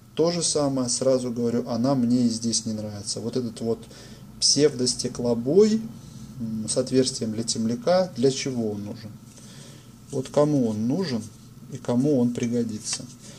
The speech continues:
Э,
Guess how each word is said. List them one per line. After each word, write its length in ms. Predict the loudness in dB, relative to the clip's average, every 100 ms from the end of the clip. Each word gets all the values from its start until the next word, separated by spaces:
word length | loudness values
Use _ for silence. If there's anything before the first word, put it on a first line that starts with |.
| -20 -20 -20 -20 -20 -20 -20 -20 -20 -20 -20 -20 -20 -20 -20 -20 -20 -20 -14
Э, 500 | -10 -10 -8 -8